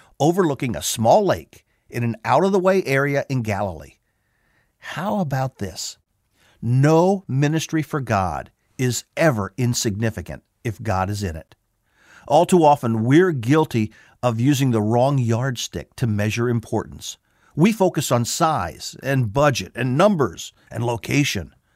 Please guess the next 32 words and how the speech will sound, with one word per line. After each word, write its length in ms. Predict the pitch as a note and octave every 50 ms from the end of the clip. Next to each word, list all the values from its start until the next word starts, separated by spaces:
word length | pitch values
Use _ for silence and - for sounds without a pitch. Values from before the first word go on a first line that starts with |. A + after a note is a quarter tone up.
| _ _ _ _ _ - -
And 140 | C#3+ D3+
we 120 | D#3+ E3+ D#3+
assume 380 | D3 - - - G3+ A3 G3+
that 120 | D#3+ D#3 C3
if 120 | B2+ A2+
something 380 | - - E3 D#3+ D#3+ D#3 C#3 B2
is 160 | A#2 G#2+ G2+
bigger 500 | F#2+ F#2 - E3 G3+ D3+ C3+ A2 F2+ - _ _ _ _ _
and 120 | - A#2+
flashier 760 | - - - C3 C#3 C#3+ - D3+ - - B2+ A2+ A2+ F#2+ E2 - _ - - - - _
and 120 | C#3+ C#3+
more 160 | D3+ D3+ D#3+
prominent, 600 | D#3 - - - F3 G3 G#3 G3 C#3 A2+ G#2+ -
then 240 | - D3 D3 C#3+ C#3 - _
it 200 | - C#3+ C3+ -
must 500 | B2+ B2+ C3+ C3+ D3+ E3+ - - - _
be 260 | - C#3+ D3 C#3 B2
more 280 | A2 A2+ A2 A#2 B2 B2
significant. 720 | - - A#2+ G#2+ G#2 G#2+ G#2 F#2+ - - - A1 G#1 - _ _ _ _ _ _ _ _ _ _ _ _ _ _ _
But 100 | - G#2
looking 300 | A2 C#3 C#3 - G3+ F#3+
down 240 | D#3 D#3 C3 C3 B2+
at 100 | A#2 -
this 240 | - G2 F#2 - - -
small 460 | - - - - C3 A2 G2+ A#2+ C3+ C3+
lake 220 | C3 D3 D3 -
in 100 | D#3+ D#3
Galilee 540 | A#2+ G#2+ F#2 F#2 F2+ F2 D#2+ C#2+ C#2+ - - _ _ _ _ _ _ _ _ - _
and 140 | - C#3+ C#3+
remembering 520 | D3+ D3 D3 D3 E3 F3 E3+ F3 E3+ D#3+
Isaiah's 600 | - B2 C3 B2+ A2+ G#2+ G#2+ C3+ C#3 E3 F3 E3 -
prophecy 760 | - - - - C#3 C3+ B2 - - - - - E2 D#2+